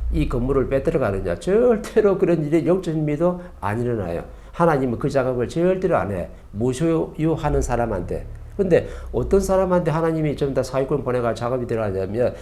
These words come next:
이건 내 거라는 사람. 내가 가지고 있는 돈과 집이 전부 다 내가 가지고 있는 비엠더블유, 벤츠도 전부 다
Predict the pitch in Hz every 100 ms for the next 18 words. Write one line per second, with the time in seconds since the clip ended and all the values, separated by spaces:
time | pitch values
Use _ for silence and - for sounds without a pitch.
0 | - - 139 107 92 107 165 156 131 101
1 | 87 76 - - - - - - - -
2 | - - - - - - 143 151 156 160
3 | 151 139 127 110 110 120 120 160 139 -
4 | 139 110 110 101 127 143 135 123 117 113
5 | 120 131 143 135 123 113 127 143 123 113
6 | 117 147 135